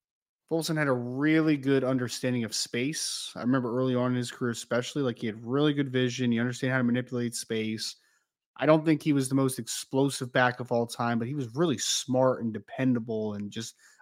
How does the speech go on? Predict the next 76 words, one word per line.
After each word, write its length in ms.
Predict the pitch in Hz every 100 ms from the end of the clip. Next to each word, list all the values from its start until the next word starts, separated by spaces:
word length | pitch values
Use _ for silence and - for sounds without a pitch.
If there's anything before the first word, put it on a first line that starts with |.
| -
a 80 | 117
natural 560 | 139 160 160 - 127
runner, 340 | 110 113 110 107
man. 360 | 110 110 107
So, 400 | - 123 113 110 _ _ _
yeah, 200 | 196 143 - -
I 100 | 180
think 260 | 220 196
he 120 | -
would've, 520 | 175 160 151 143 123 - _ _ _ -
I 100 | 196
think 160 | 220
he 100 | 208
would've 340 | 185 185 156 -
been 100 | 160
an 140 | 147 139
N 100 | 135
F 160 | 127
L 140 | 123 117
level 240 | 117 110
running 280 | 110 110 107
back. 280 | 98 85 -
I 60 | 147
don't 160 | 175
think 160 | 175 160
he 80 | 165
would 140 | 156
have 80 | 143
been 180 | 143 139
a 300 | 131 123 104 _ _ _ _ _
every 300 | - 147 151
down 360 | 135 139 135 131
back. 460 | 123 127 127 127 139
I 60 |
don't 180 | 143 135
think 100 | 135
he 80 | 139
would 120 | 135
have 60 | 131
been 100 | 127
a 60 |
high 240 | 113 139 131
volume 420 | 123 123 127 120
ca-, 320 | - 143 117
carrier, 600 | 135 143 135 135 131 127
like, 180 | 123 120
type 220 | - 120
of 80 | 117
dude, 280 | 120 120 117
but 160 | 123 110
I 120 | 143
think 160 | 185
that 80 | 165
he 100 | 139
would 140 | 151 147
have 60 |
been 100 | 143
a 60 | 113
part 320 | - - 151
of 100 | 135
a 60 | 131
committee 400 | - 120 123 110
approach 560 | 101 - 104 - - -
on 140 | 120
the 80 | 107
next 300 | 107 104 -
level. 180 | - -
I 80 | 131
do 160 | 135
think 160 | 120 110
he 100 | 104
had 120 | -
that 140 | - -
type 220 | - -
of 80 | _
back, 200 | 50 50